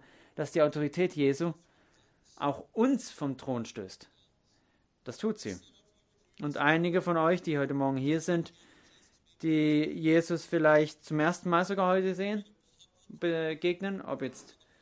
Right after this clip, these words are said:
ähm, öffentlich, äh, äh, oder, oder die auch im, im Privaten Jesus begegnen,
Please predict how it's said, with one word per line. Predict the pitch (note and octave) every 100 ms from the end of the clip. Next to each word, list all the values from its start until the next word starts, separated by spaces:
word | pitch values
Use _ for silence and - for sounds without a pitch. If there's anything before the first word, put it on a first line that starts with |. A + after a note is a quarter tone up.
| _ _ _ _
ähm, | D#3 D3+ D3+ D3 D3 C#3 - _ _ _
öffentlich, | - F3+ F#3 G#3 G3 G3+ G3+ F#3+
äh, | F3
äh, | E3 D3+ D3 D#3 D3 C#3+ C#3+ C#3+ C#3 C#3+ - - - _ _ _ -
oder, | D#3 D3+ D#3 D3+ C#3 C#3 C3+ C3 B2 A#2+ B2 A#2+
oder | B2 B2 A2+
die | C3+
auch | B2
im, | B2+ C3+
im | C3+ C#3
Privaten | C#3 C#3 D3 E3+ F3+
Jesus | F3 E3+ E3+ - - - -
begegnen, | E3 F3 F3 F3 F3+